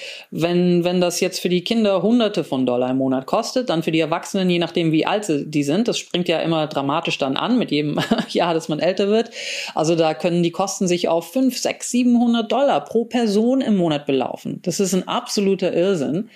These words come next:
Und hinzu kommt, dass, was ich erlebe, selbst an Orten wie Los Angeles, aber wenn man jetzt irgendwo, ja,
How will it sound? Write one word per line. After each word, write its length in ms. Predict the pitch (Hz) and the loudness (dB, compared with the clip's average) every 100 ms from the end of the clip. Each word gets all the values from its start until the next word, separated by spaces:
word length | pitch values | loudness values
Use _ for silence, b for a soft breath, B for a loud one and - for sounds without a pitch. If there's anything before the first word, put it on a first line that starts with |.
| B B B B B | B B B B B
Und 320 | 185 202 180 | 0 2 0
hinzu 380 | 202 190 254 262 | 0 2 0 0
kommt, 460 | 185 175 196 - | 0 2 0 0
dass, 400 | 175 180 - - - | 0 0 0 -2 0
was 300 | 175 185 233 | 0 0 2
ich 400 | 202 196 - 185 | 2 2 0 0
erlebe, 680 | 180 175 240 220 170 185 | 2 4 4 4 2 2
selbst 680 | 156 170 208 240 - - - | 2 2 2 0 -2 -4 -4
an 220 | 175 185 | -2 0
Orten 760 | 185 160 185 196 190 190 190 196 | 0 0 0 -2 0 2 0 -2
wie 580 | 220 165 175 180 180 175 - | -8 -2 2 4 2 0 -2
Los 240 | 165 147 | -2 -2
Angeles, 640 | - 269 208 139 143 233 - | 0 2 2 4 2 0 0
aber 180 | 160 165 | 0 2
wenn 120 | 175 | 2
man 100 | 170 | 0
jetzt 160 | 165 | -2
irgendwo, 840 | - 196 202 170 165 165 160 160 160 262 - B B B B B _ | 0 2 2 2 2 4 2 0 -4 -20 -20 B B B B B _
ja, 220 | - 160 | -8 -8